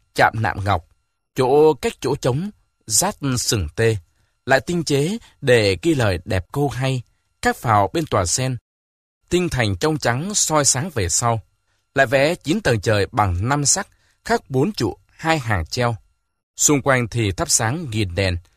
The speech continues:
ánh vàng lộng lẫy ngoài hai mặt. Có thể nói là chế độ tột cổ kim, vượt cả công sinh thành của tạo hóa. Thiên hạ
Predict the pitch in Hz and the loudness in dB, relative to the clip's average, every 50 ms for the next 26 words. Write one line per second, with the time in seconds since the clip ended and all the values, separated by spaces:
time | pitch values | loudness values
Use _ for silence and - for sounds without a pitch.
0 | _ _ _ _ _ _ _ - 123 165 208 156 147 123 110 104 101 104 113 107 | _ _ _ _ _ _ _ -2 -2 -2 -2 0 2 2 2 2 2 2 2 2
1 | 104 117 110 92 165 208 214 175 139 120 104 98 92 87 - - 160 170 143 117 | 2 -2 -2 0 0 -2 -2 -2 -2 0 0 0 0 -2 -4 -6 -6 -4 -2 0
2 | 101 - _ _ _ _ _ _ _ _ _ - - - - 151 110 117 113 160 | -2 -2 _ _ _ _ _ _ _ _ _ -2 -2 0 2 2 0 0 0 0
3 | 196 165 123 113 107 98 - 190 170 139 104 78 92 95 82 - - _ _ _ | -2 0 0 0 0 0 0 -2 0 0 0 0 0 -2 -2 -4 -8 _ _ _
4 | - 135 113 - _ _ _ _ _ - - 120 107 90 85 - - 135 135 131 | -2 -2 -2 -2 _ _ _ _ _ -2 2 2 2 2 0 -4 -4 -4 -2 -4
5 | 120 - _ _ _ _ _ _ - 151 143 - - 127 107 95 - - 170 175 | -6 -8 _ _ _ _ _ _ 0 0 0 2 2 0 0 0 0 -4 -4 -4
6 | 175 156 - - 170 170 156 - - - 117 95 85 85 _ - 107 98 87 - | -2 0 0 0 0 -2 -6 -8 -4 -4 -4 -4 -4 -6 _ -4 -4 -4 -4 -2
7 | - - 64 - 90 95 92 98 123 160 - _ _ _ _ _ _ _ _ _ | 0 -2 -2 0 -2 -4 -4 -4 -4 -10 -14 _ _ _ _ _ _ _ _ _
8 | - 143 139 123 113 87 - | -2 0 0 2 2 0 -2